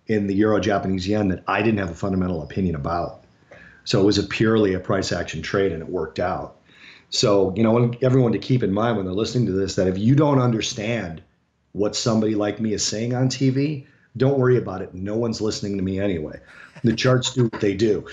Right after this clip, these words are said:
The only thing you can be one thousand percent sure is correct is the price on your chart in front of you. The only thing you could be sure is last week, crude oil traded sixty-five dollars. That's a fact. No one can tell you anything different.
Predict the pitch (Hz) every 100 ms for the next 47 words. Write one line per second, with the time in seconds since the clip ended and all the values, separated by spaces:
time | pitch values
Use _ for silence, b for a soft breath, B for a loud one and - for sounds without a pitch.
0 | B - 127 160 - 165 135 131 131 120
1 | 107 123 135 123 117 110 110 98 98 107
2 | 98 - 107 107 92 - 95 95 110 -
3 | - B - - 113 - 117 117 - 104
4 | 90 - 107 - - 98 95 82 - -
5 | B B B B 95 110 139 151 151 139
6 | 131 131 - 151 120 104 98 - - _
7 | 95 117 127 107 127 170 - - _ _
8 | - 127 127 120 - 110 101 - 101 -
9 | 98 98 95 92 71 - - - - -
10 | - - 117 117 - 135 120 82 - -
11 | - _ _ _ 101 110 123 123 - 120
12 | 117 113 107 107 101 95 -